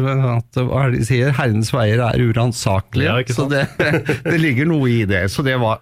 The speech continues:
Speaker 1: det var en ren tilfeldighet, eh, min inngang der.
Speaker 2: Når du var liten da, hørte du på, hørte du på Radiosporten og tenkte at, eh, her skal jeg en dag jobbe, eller kom det litt etter hvert, eller hvordan?
Speaker 1: <laughs> Nei, det var egentlig sånn som du sier nå.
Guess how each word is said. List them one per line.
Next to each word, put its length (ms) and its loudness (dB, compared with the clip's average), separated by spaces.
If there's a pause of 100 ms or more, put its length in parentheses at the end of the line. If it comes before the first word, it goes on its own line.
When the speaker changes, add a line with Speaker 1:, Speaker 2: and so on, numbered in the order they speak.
Speaker 1:
det 200 0
var 200 0
en 160 0
ren 240 0
tilfeldighet, 880 -6
eh, 180 0
min 300 0
inngang 400 -4
der. 160 -6 (240)
Speaker 2:
Når 120 0
du 120 0
var 160 0
liten 400 -4
da, 160 0
hørte 280 -2
du 120 -4
på, 160 -4 (320)
hørte 320 -4
du 80 -4
på 560 -4
Radiosporten 720 -4
og 320 -4
tenkte 320 -6
at, 240 -18
eh, 160 -8 (220)
her 180 -6
skal 160 -4
jeg 240 -4
en 160 -4
dag 260 -6 (220)
jobbe, 400 -2
eller 240 -6
kom 240 -2
det 160 -2
litt 160 -4
etter 320 -6
hvert, 320 -4
eller 300 -2
hvordan? 280 -6
Speaker 1:
<laughs> 60 -2
Nei, 160 -6
det 160 -16
var 240 -4
egentlig 400 -4
sånn 240 -8
som 240 -12
du 80 -2
sier 320 -6
nå. 160 -4